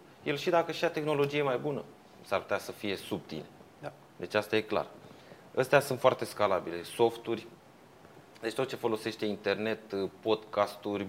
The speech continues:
Speaker 1: bloguri, deci poate să ajungă prin internet la mult
Speaker 2: Da.
Speaker 1: mai mulți oameni decât dacă faci tu o revistă tipărită și o pui la chioșc. Deci cam asta e diferența, nuanța, ca să zic
Speaker 2: Deci
Speaker 1: așa.
Speaker 2: cele mai scalabile
Speaker 1: Cursurile,
Speaker 2: business-uri.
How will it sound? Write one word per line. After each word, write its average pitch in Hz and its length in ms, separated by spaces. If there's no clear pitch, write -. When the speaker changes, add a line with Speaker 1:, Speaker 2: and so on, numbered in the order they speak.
Speaker 1:
bloguri, 101 840
deci 98 260
poate 117 240
să - 60
ajungă 101 500
prin 104 160
internet 98 320
la 95 120
mult 95 120
Speaker 2:
Da. 98 60
Speaker 1:
mai 92 80
mulți 92 280
oameni 101 240
decât 92 220
dacă 92 220
faci 98 200
tu - 120
o - 20
revistă 87 360
tipărită 90 520
și 85 100
o 82 40
pui 92 140
la 82 100
chioșc. 139 300
Deci 107 180
cam 110 200
asta 104 220
e 95 180
diferența, 95 540
nuanța, 92 500
ca 87 120
să 92 140
zic 90 220
Speaker 2:
Deci - 40
Speaker 1:
așa. 135 60
Speaker 2:
cele 190 120
mai 170 180
scalabile 147 500
Speaker 1:
Cursurile, 156 340
Speaker 2:
business-uri. 127 300